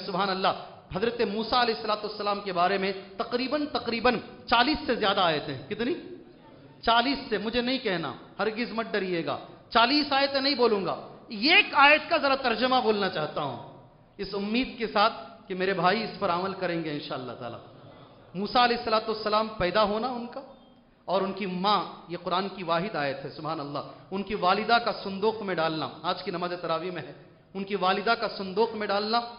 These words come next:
اور اس صندوق کو اٹھا کر پانی میں ڈال دینا۔ ایک ماں پیدائشی بچے کو پانی میں ڈالنے کے بعد جو دل دھڑکتا ہے، میرا بچہ جیے گا کہ مرے گا،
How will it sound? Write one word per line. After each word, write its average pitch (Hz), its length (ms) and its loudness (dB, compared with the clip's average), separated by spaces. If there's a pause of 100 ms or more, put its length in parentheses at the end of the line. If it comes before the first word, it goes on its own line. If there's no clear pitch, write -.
(160)
اور 196 140 -2
اس 196 120 -2 (120)
صندوق 226 400 0
کو 226 80 2
اٹھا 214 220 2
کر 214 180 2 (280)
پانی 220 280 2
میں 226 120 0
ڈال 151 240 2
دینا۔ 117 200 -8 (420)
ایک 214 200 -2
ماں 233 300 4 (160)
پیدائشی 226 520 2
بچے 214 360 -2
کو 240 360 2 (260)
پانی 233 260 4
میں 262 120 0
ڈالنے 240 340 4
کے 240 120 -2
بعد 208 180 4 (300)
جو 202 120 0
دل 226 280 0
دھڑکتا 220 500 2
ہے، 139 60 -4 (320)
میرا 208 160 2
بچہ 214 260 0 (180)
جیے 226 200 2
گا 226 100 4
کہ 220 140 -4
مرے 220 320 4
گا، 196 160 2